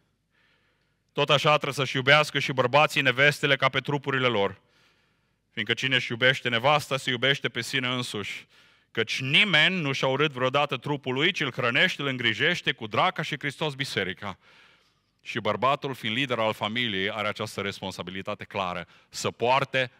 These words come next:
de grijă. Nu în detrimentul celorlalte două menționate până aici, fiindcă sunt soți care se justifică și spun, "Ce mai vrei să mă mai rog cu voi? Tu nu vezi cât muncesc?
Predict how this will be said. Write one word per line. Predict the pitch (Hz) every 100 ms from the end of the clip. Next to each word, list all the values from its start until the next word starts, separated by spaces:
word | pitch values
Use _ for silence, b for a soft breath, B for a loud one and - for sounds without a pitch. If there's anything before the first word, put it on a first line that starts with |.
| _
de | 98
grijă. | 90 104 95 - - _ _ _ _ b b b b
Nu | 107
în | 147
detrimentul | 170 196 190 185 190 202
celorlalte | 180 - 185 170 170 180 175
două | 160 147 151
menționate | 160 165 147 151 151 180
până | 180 147
aici, | 151 - - - _ _ _ _ _ _
fiindcă | 160 143
sunt | 131 190 180
soți | - 175 185 -
care | 180 160
se | -
justifică | 147 147 - 208 202 180 147
și | 151
spun, | - 180
"Ce | 160 339
mai | 349
vrei | 339
să | 302
mă | 277 262
mai | 240
rog | 233
cu | 208
voi? | 208 196 - B
Tu | -
nu | 240
vezi | 277 -
cât | 285
muncesc? | 254 220 - 339 294 -